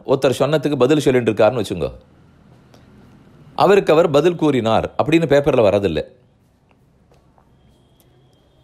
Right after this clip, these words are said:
கடும் தாக்கினார், கடுமையாக தாக்கினார். இப்ப இந்த அடிக்கடி இந்த கடுமையாக தாக்கினார், he takes a dig,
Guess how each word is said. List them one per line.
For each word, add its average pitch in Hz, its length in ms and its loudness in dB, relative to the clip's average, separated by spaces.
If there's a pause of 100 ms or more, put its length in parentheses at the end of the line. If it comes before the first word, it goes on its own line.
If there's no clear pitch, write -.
(1040)
கடும் 214 420 2
தாக்கினார், 110 720 0
கடுமையாக 160 640 0
தாக்கினார். 92 560 -2 (2250)
இப்ப 170 180 0
இந்த 160 140 4
அடிக்கடி 202 480 2
இந்த 196 140 2
கடுமையாக 151 600 2
தாக்கினார், 104 560 -2 (840)
he 156 140 2
takes 156 280 0
a 98 100 2
dig, 98 240 0